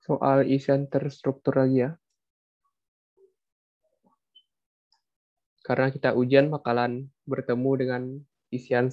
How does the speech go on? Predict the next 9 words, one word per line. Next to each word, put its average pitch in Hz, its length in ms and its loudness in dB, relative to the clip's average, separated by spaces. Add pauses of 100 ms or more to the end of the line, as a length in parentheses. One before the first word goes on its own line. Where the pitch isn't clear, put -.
(160)
terstruktur. - 800 -8 (480)
Jadinya 135 320 0
aku 139 80 -4
ambil 123 480 -2
isian 127 320 -6
terstruktur 120 560 -6
aja. 113 160 -12 (3000)
<clears throat> 156 240 4 (2500)
Oke. 117 400 -2